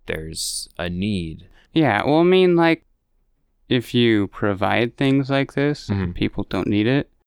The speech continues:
Speaker 1: Yeah.
Speaker 2: I can't imagine that other people would not benefit from maybe
Speaker 1: Right.
Speaker 2: having notes. Like, that's the
Speaker 1: Right.
Speaker 2: thing with, like, accessibility things is that they often benefit people in various ways.
Speaker 1: Mm-hmm.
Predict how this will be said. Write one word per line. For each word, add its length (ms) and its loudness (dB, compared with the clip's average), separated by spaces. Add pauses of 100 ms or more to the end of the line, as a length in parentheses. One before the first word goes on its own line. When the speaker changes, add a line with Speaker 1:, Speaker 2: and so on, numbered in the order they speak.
(640)
Speaker 1:
Yeah. 280 -4 (200)
Speaker 2:
I 140 -2
can't 300 0
imagine 760 2 (220)
that 420 -4 (400)
other 220 2
people 680 0
would 260 0
not 280 0
benefit 640 -2
from 240 -2
maybe 260 -2
Speaker 1:
Right. 80 -4
Speaker 2:
having 560 -2
notes. 380 -4
Like, 120 0
that's 200 -4
the 60 -2
Speaker 1:
Right. 80 0
Speaker 2:
thing 120 4
with, 160 0
like, 160 0
accessibility 640 -2
things 480 0 (320)
is 220 -4
that 300 0 (500)
they 100 0
often 280 2
benefit 380 0
people 300 0
in 60 -2
various 400 -4
ways. 180 2 (100)
Speaker 1:
Mm-hmm. 320 -2